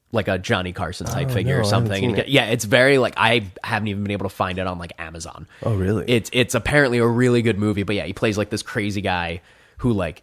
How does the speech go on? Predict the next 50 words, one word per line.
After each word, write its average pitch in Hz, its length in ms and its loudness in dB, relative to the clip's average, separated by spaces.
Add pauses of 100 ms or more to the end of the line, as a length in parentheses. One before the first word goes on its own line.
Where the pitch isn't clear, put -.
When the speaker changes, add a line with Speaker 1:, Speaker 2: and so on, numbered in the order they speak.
Speaker 1:
kidnaps 104 680 -4
Jerry 104 300 2
Lewis 95 360 0
live 90 340 0
on 98 120 2
air 92 280 2
and 107 180 -2
becomes 101 360 -4
the 110 60 -2
new 98 160 0
host 98 300 -2
of 104 60 0
the 95 60 -2
show. 90 440 -2 (600)
And 147 120 4
then 143 100 4
it 131 100 4
ends 135 280 4
and, 123 80 0
like, 104 160 -2
he's 131 160 2
in 107 100 0
prison, 101 640 0
but 120 160 2
this 117 160 -2
thing 120 240 2
went, 110 180 2
like, 107 300 -2 (220)
you 120 100 0
know, 98 80 0
viral 92 600 2
in 110 120 4
Speaker 2:
Yeah. 95 60 6
Speaker 1:
the - 40 4
seventies, 92 500 4
right? 101 220 0
Like, 98 120 -2
it - 20 -2
was 95 100 -2
a 98 60 -2
Speaker 2:
Yeah. 98 80 -6
Speaker 1:
huge 110 240 -2
T 113 160 -2
V 104 160 0
hit, 92 340 -4
like, 104 160 -4
the - 80 -4
finale 98 400 -4
of 87 100 -8
mash. 98 380 -2